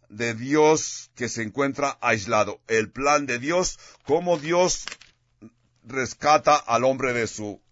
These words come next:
aislamiento. Génesis dos dieciocho dice, "Dijo Jehová Dios, no es bueno que el hombre esté solo. Le haré ayuda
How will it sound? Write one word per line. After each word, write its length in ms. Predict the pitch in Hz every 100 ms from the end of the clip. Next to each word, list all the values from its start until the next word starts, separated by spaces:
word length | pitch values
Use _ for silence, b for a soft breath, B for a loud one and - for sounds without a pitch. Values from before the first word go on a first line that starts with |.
| -
aislamiento. 1080 | 104 104 - 98 98 113 104 95 87 80 - B B B
Génesis 540 | 165 202 202 160 139
dos 180 | 170 147
dieciocho 560 | 143 113 143 127 117
dice, 440 | 98 101 - 80 69 b b b
"Dijo 380 | 151 220 220
Jehová 340 | 190 175 165 160
Dios, 500 | 127 117 113 - -
no 280 | 117 139 160
es 100 | 139
bueno 340 | 135 143 139
que 120 | - 117
el 80 |
hombre 240 | 127 123 110
esté 400 | - 120 123 - b b _
solo. 920 | - - - 123 113 101 82 73 - B B B
Le 180 | 110 120
haré 280 | 131 180 185
ayuda 400 | 170 190 185